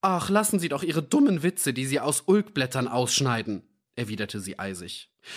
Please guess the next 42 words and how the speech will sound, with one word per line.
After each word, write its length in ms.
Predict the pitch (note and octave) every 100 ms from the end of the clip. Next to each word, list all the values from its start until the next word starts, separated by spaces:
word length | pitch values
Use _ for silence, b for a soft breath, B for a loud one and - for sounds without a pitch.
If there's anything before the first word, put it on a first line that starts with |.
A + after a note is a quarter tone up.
| B
„Ich 160 | G3+
habe 140 | G#3+ D3+
Sie 100 | C#3+
etwas 240 | C#3+ D3+
ganz 160 | F3+ F3+
anderes 400 | A3 G3+ A#2 -
gefragt.“ 640 | A#2+ - A2 F2+ - - _ _ _ _ _ _ -
„Sie 240 | D#3+ F#3 F3
haben 180 | F3+
mich 160 | G3+ G3
gefragt, 480 | G3 - F#3 F#3+ E3
wo 120 | F3+
er 180 | E3+ F#3
ist“, 520 | D#3+ - - - - _
entgegnete 540 | A2+ G#2 G#2 G#2 G2+ F#2+
der 120 | G2
Komponist 520 | - G2+ A2 G2 -
etwas 260 | - G2+ -
beleidigt. 560 | G2 E2+ D#2 - - _ _
„Das 180 | - C3
kann 160 | D3 C#3
ich 160 | C3
Ihnen 100 | D3
leicht 320 | D3 D3+ D#3+ -
sagen. 380 | F3+ D#3 G2+ - B B B
Der 80 | D3
sitzt 300 | E3+ A3 G3
in 120 | E3
seiner 300 | C3 A2+ G#2
Wohnung 380 | F3 B3+ B3 F3+
und 120 | C#3+
spielt 220 | - E3+
die 80 | E3
gekränkte 440 | C#3+ - C#3 C3
Leberwurst. 720 | A#2 G#2+ G2+ F2+ F2 - - _ _
Ich 180 | - -
gehe 160 | C3 A#2+
die 160 | B2
höchste 380 | A#2 G3 - D#3+
Wette 220 | A#2+ A#2+
darauf 360 | G#2 F#2+ G2+ -
ein. 240 | F2+ F2